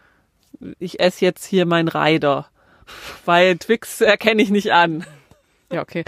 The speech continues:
Speaker 2: Mir ist auch grad nichts anderes eingefallen, wo das noch stattgefunden hat, das, äh, was ich nicht angenommen habe.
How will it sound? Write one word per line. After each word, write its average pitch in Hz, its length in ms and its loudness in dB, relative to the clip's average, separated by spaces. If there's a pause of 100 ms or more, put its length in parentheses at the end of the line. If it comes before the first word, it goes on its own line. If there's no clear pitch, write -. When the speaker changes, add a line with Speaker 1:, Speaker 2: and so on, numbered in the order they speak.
(160)
Speaker 2:
Mir 220 80 -2
ist 220 60 0
auch 240 100 2
grad 233 160 0
nichts 254 160 0
anderes 233 220 0
eingefallen, 196 440 -2
wo 175 40 0
das 180 140 0
noch 190 120 -6
stattgefunden 214 600 -2
hat, 214 160 -4
das, 202 140 -4
äh, 196 160 -4
was 196 160 -4
ich 190 60 -6
nicht 190 160 -2
angenommen 185 480 0
habe. 165 340 -2